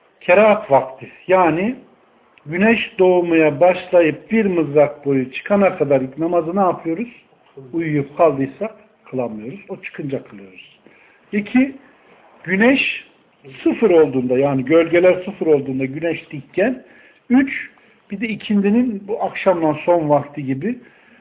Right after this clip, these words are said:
işte ikindiyi kaçıracak noktadaysanız namazı kılıyorsunuz. Çünkü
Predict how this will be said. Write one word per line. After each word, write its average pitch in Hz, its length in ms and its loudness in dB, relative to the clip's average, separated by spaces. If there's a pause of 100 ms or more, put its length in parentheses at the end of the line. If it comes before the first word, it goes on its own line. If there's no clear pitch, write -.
(140)
işte - 200 -20
ikindiyi 190 580 -4
kaçıracak 170 680 0
noktadaysanız 139 920 -2
namazı 147 420 -4
kılıyorsunuz. 170 720 -6
Çünkü 156 360 -12